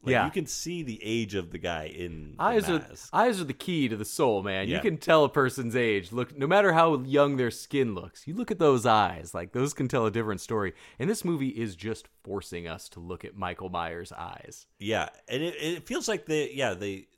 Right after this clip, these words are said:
Speaker 1: they did it on purpose at some point, because they really
Speaker 2: Very
Speaker 1: don't shy
Speaker 2: intentional.
Speaker 1: away from, it's not like they try to hide that, "Ooh, we kinda cut these eye holes too big."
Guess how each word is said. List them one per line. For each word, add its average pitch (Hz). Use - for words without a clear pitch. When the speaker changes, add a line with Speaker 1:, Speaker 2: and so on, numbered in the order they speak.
Speaker 1:
they 117
did 220
it 185
on 104
purpose -
at 82
some 87
point, 76
because -
they 127
really 143
Speaker 2:
Very 156
Speaker 1:
don't 104
shy 113
Speaker 2:
intentional. 143
Speaker 1:
away 127
from, 80
it's 101
not 165
like 139
they 110
try 113
to 80
hide 113
that, 80
"Ooh, 135
we 104
kinda 104
cut -
these 98
eye 113
holes 101
too -
big." 87